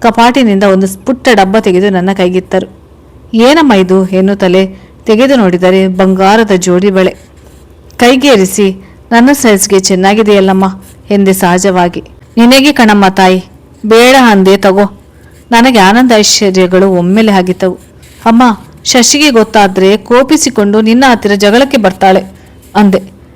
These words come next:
"ಇದು ನನ್ನ ಸಂಪಾದನೆ, ನೀನು ಕೊಡ್ತಿರುವ ದುಡ್ಡು. ಊರಿನಿಂದ ಬಂದಾಗ ನನ್ನ ಅಕ್ಕನ ಮಕ್ಕಳು ಕೊಟ್ಟ ದುಡ್ಡು ಎಲ್ಲ ಸೇರಿಸಿ ಕಷ್ಟಪಟ್ಟು ಮಾಡಿಸಿರುವ ಬಳೆಗಳು. ಯಾರೂ ಕೇಳೋ ಹಾಗಿಲ್ಲ. ನಿನ್ನ ಮದುವೆಯಲ್ಲಿ ಓಲೆ ಬಿಟ್ಟರೆ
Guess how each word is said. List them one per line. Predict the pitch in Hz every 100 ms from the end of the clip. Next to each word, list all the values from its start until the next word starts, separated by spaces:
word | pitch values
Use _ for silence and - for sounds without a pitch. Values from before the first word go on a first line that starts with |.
| - -
"ಇದು | 294 254 254
ನನ್ನ | 277 220
ಸಂಪಾದನೆ, | 214 190 180 208 196 185 180 - - _ -
ನೀನು | 247 320 381
ಕೊಡ್ತಿರುವ | 294 233 - 247 208
ದುಡ್ಡು. | 180 180 180 190 - - - 254
ಊರಿನಿಂದ | 302 311 311
ಬಂದಾಗ | 262 202 196 196 180 208
ನನ್ನ | 208 226 233
ಅಕ್ಕನ | 220 - 302
ಮಕ್ಕಳು | 269 202 202 185
ಕೊಟ್ಟ | 190 185
ದುಡ್ಡು | 185 180 185 185 - - -
ಎಲ್ಲ | 226 233
ಸೇರಿಸಿ | 233 - 214 214 - 202 220 - -
ಕಷ್ಟಪಟ್ಟು | - 262 - 285 262 - 226
ಮಾಡಿಸಿರುವ | 220 196 214 - 208 185
ಬಳೆಗಳು. | 180 175 202 190 - - _ _ _ _ _ - _ _ _
ಯಾರೂ | 226 247 262 330 302
ಕೇಳೋ | 294 220 214
ಹಾಗಿಲ್ಲ. | 220 208 190 190 - - _ -
ನಿನ್ನ | 240 226
ಮದುವೆಯಲ್ಲಿ | 208 202 226 254 214
ಓಲೆ | 202 196 233 262
ಬಿಟ್ಟರೆ | 202 190 196 208 202 -